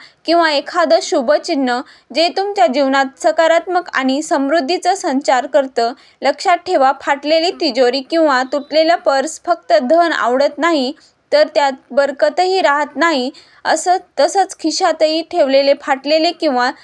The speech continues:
जुने नोट्स की देखील हळूहळू नकारात्मक ऊर्जा पसरवतात.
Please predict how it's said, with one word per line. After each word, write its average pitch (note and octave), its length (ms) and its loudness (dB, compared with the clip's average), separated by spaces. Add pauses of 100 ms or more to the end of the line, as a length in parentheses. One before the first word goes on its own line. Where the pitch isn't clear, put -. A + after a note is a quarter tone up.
(260)
जुने D4 280 2
नोट्स D4 420 -2
की C4 220 -4 (200)
देखील C#4 420 0
हळूहळू D4+ 640 2 (160)
नकारात्मक F4 720 0
ऊर्जा C4+ 340 2
पसरवतात. D4 680 0